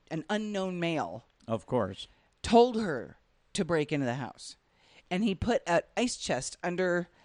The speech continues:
Speaker 1: a really big ice chest under one of the windows, and she broke a window and climbed in and took a bath and ate all the Cheetos. I, there's no, there's gonna be more to this story somewhere.
Speaker 2: Yeah,
Speaker 1: It
Speaker 2: I,
Speaker 1: doesn't
Speaker 2: I
Speaker 1: even say that she was drunk.
Speaker 2: Uh, well, and I gotta tell you, I think the thing of the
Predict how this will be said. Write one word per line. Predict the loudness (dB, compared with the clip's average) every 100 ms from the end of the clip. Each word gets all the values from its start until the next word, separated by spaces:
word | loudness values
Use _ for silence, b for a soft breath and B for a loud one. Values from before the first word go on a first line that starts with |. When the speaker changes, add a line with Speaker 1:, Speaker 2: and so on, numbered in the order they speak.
| b
Speaker 1:
a | 0
really | 2 2
big | 0 0
ice | -2 0
chest | 0 0 -2
under | 0 0
one | 0 0
of | 0
the |
windows, | -2 -2 0 0 -2 -6
and | -6 -4 -4 -8
she | -12 -6 0
broke | 6 6 4
a |
window | 0 2 4 4
and | 2
climbed | 0 -2 0
in | 0 0 -2 -2
and | -2 0 -2 -4
took | -8 -2
a |
bath | 0 0 -2
and | -4
ate | -2
all | -2
the | -4
Cheetos. | -8 -10 -10 B B B 0
I, | 2 4
there's | 2 4
no, | 2 2 B B -2
there's | -2
gonna | 2 2
be | 2 0
more | 0 0
to | 0
this | -2
story | -2 0 0
somewhere. | 0 -2 -2 -6 -14 _ -16
Speaker 2:
Yeah, | -2 0 2
Speaker 1:
It | 2
Speaker 2:
I, | 2
Speaker 1:
doesn't | 2 2
Speaker 2:
I |
Speaker 1:
even | 2
say | 4 2
that | 2
she | -2
was | -4 -2
drunk. | -2 -2 -4 -14 -20 _
Speaker 2:
Uh, | -4 2
well, | 4 4
and | 2 2
I |
gotta | 2 2
tell | 2 0
you, | 0 -2
I | -2 -2
think | -2 -6 -4
the | -2 -2
thing | -2 -2 0
of | 0 -2 -4
the | -2 -2 -4